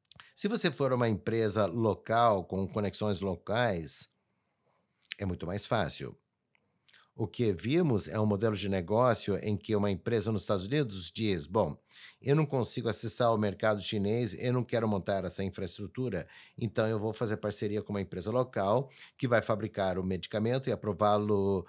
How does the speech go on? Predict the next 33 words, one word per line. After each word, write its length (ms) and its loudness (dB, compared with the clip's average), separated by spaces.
localmente, 840 0
e 140 -2
aí 200 4
eu 140 0
tenho 380 0
um 420 0
belo 540 4
royalty 500 2
de 100 -4
volta." 480 0
Vimos 360 2
muitos 360 0
casos 380 -2
que 120 -4
nem 300 0
esse, 420 -2
e 120 2
a 40 6
gente 280 0
investiu 260 -2
em 60 2
empresas 320 -2
como 200 2
a 140 2
iLab, 360 -2
que 120 -6
está 240 -2
fazendo 400 -2
exatamente 960 0
esse 220 -2
plano 240 -4
de 80 -6
negócio. 580 -6